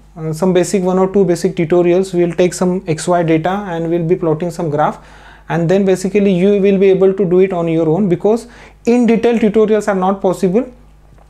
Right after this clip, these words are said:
According to your requirement, basically you have to play with the software, then only it will make your expertise in that software.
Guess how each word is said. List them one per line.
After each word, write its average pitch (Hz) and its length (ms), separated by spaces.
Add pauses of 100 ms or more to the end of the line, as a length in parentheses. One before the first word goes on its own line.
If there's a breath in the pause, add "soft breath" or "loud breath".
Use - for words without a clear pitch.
(100)
According 190 400
to 226 60
your 202 280
requirement, 202 600
basically 190 440
you 165 140
have 185 200
to 208 80
play 175 220
with 165 160
the 170 80
software, 160 520 (380 soft breath)
then 170 240
only 185 360
it 190 140
will 185 220
make 175 360 (400 soft breath)
your 170 220
expertise 160 480
in 175 260
that 151 160
software. 127 500